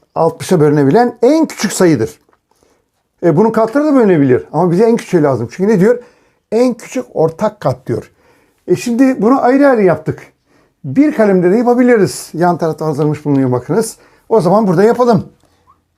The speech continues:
İkiye bölmeye başlıyorum. On sekiz, otuz.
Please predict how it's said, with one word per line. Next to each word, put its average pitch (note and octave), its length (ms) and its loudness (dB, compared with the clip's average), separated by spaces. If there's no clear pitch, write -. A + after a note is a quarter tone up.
İkiye A#3 340 0
bölmeye B3 340 2
başlıyorum. G#3 460 0
On B3 240 2
sekiz, A3 720 -4
otuz. G3+ 520 -2